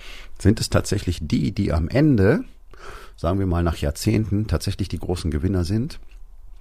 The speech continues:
Interessanterweise ist die Antwort auf diese Frage nein.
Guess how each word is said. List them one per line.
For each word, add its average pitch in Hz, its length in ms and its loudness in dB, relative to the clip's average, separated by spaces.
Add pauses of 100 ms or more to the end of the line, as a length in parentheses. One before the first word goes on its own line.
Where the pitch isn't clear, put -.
(540)
Interessanterweise 67 840 2
ist - 180 -4
die - 80 -10
Antwort 87 480 -2 (380)
auf - 100 -14
diese 78 220 -2
Frage - 340 -6
nein. 135 300 4